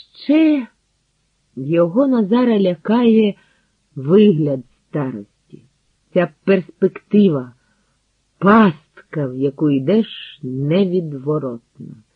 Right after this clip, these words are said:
В них у дворі щодня гуляє, човпає колись славетний футболіст.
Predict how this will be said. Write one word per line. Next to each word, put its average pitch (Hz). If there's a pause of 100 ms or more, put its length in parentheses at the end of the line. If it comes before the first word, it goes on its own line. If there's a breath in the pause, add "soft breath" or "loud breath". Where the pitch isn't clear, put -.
(720)
В 147
них 247
у 240
дворі 247
щодня 220
гуляє, 208
човпає 185 (500 soft breath)
колись 185 (160)
славетний 226
футболіст. 175